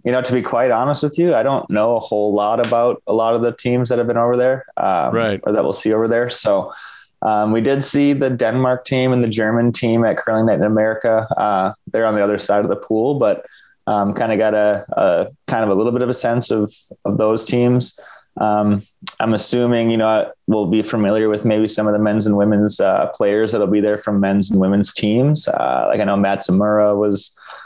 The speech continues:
Speaker 1: was over there, um, for a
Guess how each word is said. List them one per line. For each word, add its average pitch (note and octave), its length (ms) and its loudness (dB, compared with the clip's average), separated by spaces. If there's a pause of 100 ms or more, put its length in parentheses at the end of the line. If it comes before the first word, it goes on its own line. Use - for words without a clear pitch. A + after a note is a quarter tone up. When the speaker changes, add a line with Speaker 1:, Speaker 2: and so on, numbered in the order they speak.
(240)
Speaker 1:
was G#2 220 0
over G#2 260 0
there, G2+ 680 0
um, - 540 -2 (1080)
for G#2+ 400 0
a G2 120 -4